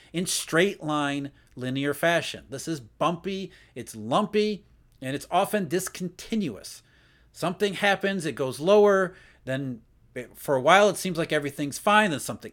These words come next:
else happens and it pushes us even lower and lower and lower until you get to the point where you see core producer prices in Europe dropping at a rate we haven't seen since January two thousand nine.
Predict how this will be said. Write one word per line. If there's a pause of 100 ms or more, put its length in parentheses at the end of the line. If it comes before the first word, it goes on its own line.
else
happens
and
it
pushes
us
even
lower
and
lower
and
lower (360)
until
you
get
to
the
point
where
you
see
core
producer
prices
in
Europe (280)
dropping
at
a
rate
we
haven't
seen (460)
since
January
two
thousand
nine.